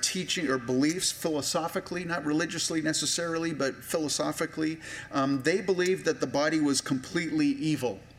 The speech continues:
And, uh, because then from, based on that, that the body is completely evil,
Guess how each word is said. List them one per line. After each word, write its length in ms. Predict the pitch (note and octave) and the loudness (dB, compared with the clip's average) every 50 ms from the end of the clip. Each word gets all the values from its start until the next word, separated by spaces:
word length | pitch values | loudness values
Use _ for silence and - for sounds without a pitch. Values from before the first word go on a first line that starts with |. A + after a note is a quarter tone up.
| - - - - - - - - - - - - | -20 -20 -20 -20 -20 -18 -18 -16 -14 -14 -10 -2
And, 380 | - C#3+ C3 B2+ B2+ B2+ C3 C3 | 0 2 2 4 2 4 4 4
uh, 140 | B2+ B2 A#2+ A#2+ | 4 4 2 0
because 400 | C#3 C3+ - - F#3 D#3 C#3+ C#3 | -2 -2 0 0 0 0 2 2
then 240 | D3 D3+ D3+ D4 C#3 | 4 4 4 4 0
from, 340 | - - - E3+ D#3 D3 C3 | -2 -2 -2 -2 -2 -2 0
based 400 | - F3+ A3+ A#3 - - - F#3 | 0 0 0 0 -2 0 0 -2
on 160 | E3 D#3+ D#3+ | -2 0 0
that, 240 | E3+ D#3+ C3+ B2 - | 2 2 0 0 -2
that 140 | B2 A2 | -4 -4
the 60 | C3 A#2+ | -4 -2
body 380 | A#2 C#3+ D3 D#3+ F3 E3+ E3 E3 | 0 0 2 2 0 0 0 0
is 120 | D3+ D3 | 0 0
completely 560 | - - C#3 B2+ - D#3 D#3 C#3+ C#3+ C#3+ D3 | 0 -2 -2 -2 0 0 0 2 2 0 0
evil, 500 | C3+ G#2+ C3+ C3 B2 A#2+ A#2+ A#2+ B2+ B2 | 2 2 2 2 2 2 2 0 0 -2